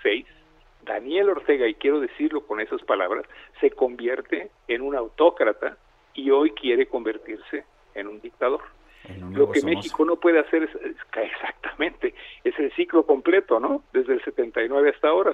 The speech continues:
Speaker 1: tardó cuarenta años para llegar ahí. Pero el problema no es ese, el problema es que el gobierno de México hoy debería actuar pragmáticamente y no ideológicamente. Ideológicamente
Speaker 2: Ujú.
Speaker 1: es lo que tú acabas de decir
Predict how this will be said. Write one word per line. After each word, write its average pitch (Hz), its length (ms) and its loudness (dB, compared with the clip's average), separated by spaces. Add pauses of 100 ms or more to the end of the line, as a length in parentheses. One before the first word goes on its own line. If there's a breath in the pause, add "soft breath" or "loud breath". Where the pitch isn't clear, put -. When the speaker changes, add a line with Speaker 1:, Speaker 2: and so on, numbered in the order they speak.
(100)
Speaker 1:
tardó 113 320 2
cuarenta 135 480 4
años 135 280 -2
para 104 140 0
llegar 110 240 -8
ahí. 175 220 -6 (500 soft breath)
Pero 139 200 4
el 131 120 2
problema 147 460 -2
no 147 80 -4
es 139 160 -4
ese, 156 320 -4
el 107 100 -8
problema 120 460 -4
es 135 240 -2
que - 100 -6
el 101 80 -8
gobierno 113 400 -2
de 139 80 -6
México 120 380 -8
hoy 101 180 -2 (380)
debería 120 340 -2
actuar 120 380 -2
pragmáticamente 104 1160 -4
y 127 120 -10
no 120 240 -6
ideológicamente. 104 1000 -8 (640 soft breath)
Ideológicamente 147 680 -2
Speaker 2:
Ujú. 139 80 -4
Speaker 1:
es - 40 -2
lo - 40 -12
que 117 80 -4
tú 135 120 0
acabas 113 380 4
de 110 80 -4
decir 113 340 -6